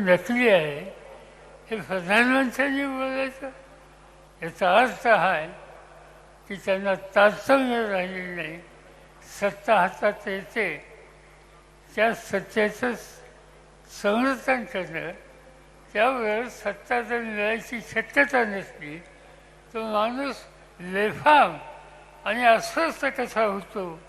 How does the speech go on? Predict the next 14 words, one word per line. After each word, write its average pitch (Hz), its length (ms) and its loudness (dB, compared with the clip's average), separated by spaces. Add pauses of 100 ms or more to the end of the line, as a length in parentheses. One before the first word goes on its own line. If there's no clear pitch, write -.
(480)
त्या 233 140 2
प्रकारची 202 600 -4
स्थिती 170 500 -12 (480)
त्यांनी 190 300 -4
या 170 120 -2
ठिकाणी 156 560 -14
लागली. 143 340 -16 (840)
ठीक 220 360 -12
आहे, 233 100 -4 (840)
त्यांच्याकडून 196 720 -8
झालं, 202 420 -4 (640)
आपण 175 380 0
ते 185 160 -6
विसरूया, 151 640 -10